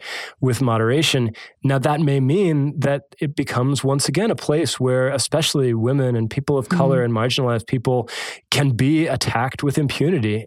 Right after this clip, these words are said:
Speaker 1: and where the hate mongers thrive, and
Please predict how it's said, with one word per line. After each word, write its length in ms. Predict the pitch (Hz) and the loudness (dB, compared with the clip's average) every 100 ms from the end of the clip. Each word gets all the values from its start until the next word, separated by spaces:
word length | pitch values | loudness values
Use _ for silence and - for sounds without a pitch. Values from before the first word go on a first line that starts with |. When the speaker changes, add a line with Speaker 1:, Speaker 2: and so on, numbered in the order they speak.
| - | -2
Speaker 1:
and 500 | 127 123 127 123 - - | 0 2 0 -2 -4 -6
where 680 | 151 120 123 131 131 131 127 | -2 0 2 2 2 0 0
the 180 | 123 123 | -2 0
hate 240 | 98 139 | 0 0
mongers 640 | 139 120 117 117 110 - | 0 0 0 0 -2 -4
thrive, 760 | - - 143 117 113 143 175 - _ | -6 -4 0 0 2 0 -2 -8 _
and 500 | - 127 123 123 120 | -2 0 2 2 -2